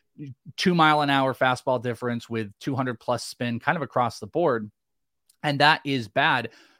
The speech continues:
but he's been able to find and be effective as far as some of his secondaries go in his command. Well, you, you can't have your secondaries be bad,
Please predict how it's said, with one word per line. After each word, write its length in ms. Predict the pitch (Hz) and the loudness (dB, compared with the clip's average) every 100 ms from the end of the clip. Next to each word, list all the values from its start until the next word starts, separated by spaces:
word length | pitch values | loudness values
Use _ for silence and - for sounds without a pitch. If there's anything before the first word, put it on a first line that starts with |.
| _ | _
but 360 | 110 151 139 - | 0 4 4 4
he's 240 | - 160 | -2 -2
been 140 | 139 147 | 0 -2
able 160 | 143 | -2
to 80 | 135 | -6
find 400 | - 135 127 131 | -4 -2 -2 -2
and 340 | 127 120 117 107 | -4 -6 -6 -6
be 120 | 123 | -6
effective 560 | 113 - 135 - 123 110 | -6 0 0 0 -6 -6
as 120 | 110 | -8
far 240 | - 117 | -4 -4
as 100 | 110 | -2
some 120 | - | -6
of 60 | 107 | -6
his 160 | 107 - | -6 0
secondaries 720 | 170 - 139 120 107 107 - | 2 2 -2 -4 -4 -6 -8
go 340 | 117 107 107 | -6 -6 -6
in 140 | 127 107 | -8 -8
his 160 | 98 | -10
command. 400 | - 131 185 123 - _ _ _ _ _ | -8 -6 -6 -8 -14 _ _ _ _ _
Well, 120 | 120 | -4
you, 100 | 117 - | -4 -6
you 140 | 117 | -12
can't 220 | 104 214 202 | -2 2 4
have 120 | 202 | 2
your 80 | 147 | 4
secondaries 540 | 196 180 135 120 110 | 2 2 0 -2 -2
be 120 | 123 | -4
bad, 420 | 110 113 113 110 | -2 0 0 -2